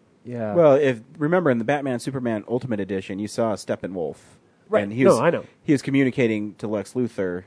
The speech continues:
Speaker 2: through Darkseid. So I'm
Speaker 1: Yeah.
Speaker 2: guessing Steppenwolf is gonna be the villain, and then Darkseid's gonna show up at the end.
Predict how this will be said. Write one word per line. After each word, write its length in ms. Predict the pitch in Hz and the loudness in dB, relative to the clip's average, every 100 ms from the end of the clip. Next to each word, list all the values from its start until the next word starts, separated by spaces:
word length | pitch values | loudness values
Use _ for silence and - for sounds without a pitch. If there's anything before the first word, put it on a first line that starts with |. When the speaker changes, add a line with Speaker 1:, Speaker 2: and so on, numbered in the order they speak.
| _ - _ _ | _ -20 _ _
Speaker 2:
through 160 | 117 98 | -10 -4
Darkseid. 640 | 101 104 - 85 73 78 - | -2 -2 -4 -8 -8 -10 -4
So 140 | 127 | -2
I'm 120 | 151 | 0
Speaker 1:
Yeah. 60 | 156 | 2
Speaker 2:
guessing 260 | 147 139 | 2 2
Steppenwolf 540 | 120 - 120 120 113 110 | -2 0 0 2 2 2
is 100 | 101 | -2
gonna 360 | 110 101 95 92 _ _ _ _ _ | -4 -4 -6 -8 _ _ _ _ _
be 100 | 123 | 2
the 100 | 107 101 | 2 2
villain, 280 | 107 101 | 0 0
and 120 | 95 92 | -4 -6
then 180 | 92 | -6
Darkseid's 460 | 90 92 - 87 87 | -4 -6 -4 -6 -6
gonna 160 | 92 87 | -8 -8
show 160 | 95 | -6
up 100 | 92 | -6
at 120 | 95 | -6
the 120 | - 95 | -8 -8
end. 260 | 95 95 | -8 -10